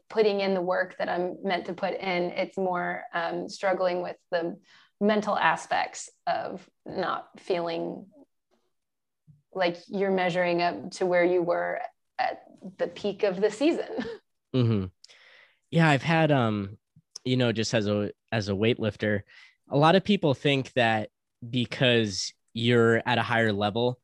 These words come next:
Speaker 2: like, you're not, they're not putting in the same effort. So you doing CrossFit and somebody else just doing CrossFit at your box, you guys are working the same, you're putting in the same amount of work. It's just, like,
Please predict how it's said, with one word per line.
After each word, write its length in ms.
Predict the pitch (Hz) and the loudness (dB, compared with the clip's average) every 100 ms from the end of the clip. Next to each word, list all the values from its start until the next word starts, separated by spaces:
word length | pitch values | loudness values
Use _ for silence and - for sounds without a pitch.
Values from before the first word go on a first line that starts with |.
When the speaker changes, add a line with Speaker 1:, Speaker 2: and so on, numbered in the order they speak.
| _ _ - | _ _ -4
Speaker 2:
like, 220 | 123 - | -2 0
you're 160 | 123 | 2
not, 380 | 120 113 117 117 - _ _ _ _ _ - | 4 4 2 0 -6 _ _ _ _ _ -10
they're 300 | 131 143 147 | 2 4 6
not 280 | 139 131 - | 4 2 0
putting 340 | 135 120 117 | 2 2 0
in 320 | - 113 110 | 0 0 0
the 60 | 104 | -2
same 320 | - 107 101 | -2 -2 -2
effort. 360 | 104 104 - - _ _ _ | -4 -6 -8 -18 _ _ _
So 300 | - 160 147 | 0 6 6
you 340 | 127 127 165 | 6 2 2
doing 260 | 190 190 160 | 4 4 4
CrossFit 440 | 139 151 151 120 | 4 2 2 0
and 120 | 113 110 | 0 0
somebody 300 | 139 127 123 | 0 2 2
else 280 | 135 - - 117 | 2 0 -10 -10
just 280 | 113 113 - | -6 -4 2
doing 220 | 120 110 | 4 4
CrossFit 380 | 120 113 - 113 | 2 2 2 2
at 160 | 110 | 2
your 140 | 107 98 | 0 0
box, 480 | 113 143 113 - - - - _ _ | 2 2 2 -4 -16 -20 -20 _ _
you 140 | 151 | -2
guys 240 | 180 233 143 | 2 4 4
are 100 | 113 | 2
working 720 | 107 123 160 120 95 95 104 - _ | 2 2 2 0 -2 -2 -8 -14 _
the 160 | 117 113 | -2 0
same, 760 | - - 139 123 107 98 104 - _ _ - | 2 2 4 4 4 0 -4 -10 _ _ -6
you're 140 | 143 151 | -2 0
putting 280 | 226 208 | 4 6
in 100 | 170 | 6
the 60 | 123 | 4
same 420 | - 123 117 107 | 2 2 2 0
amount 320 | - 113 110 104 | 0 2 2 0
of 140 | 90 | -2
work. 360 | 117 143 104 - | 0 2 0 -2
It's 140 | 104 | -6
just, 320 | - 110 - | -2 -4 -2
like, 320 | 110 101 95 | 0 2 0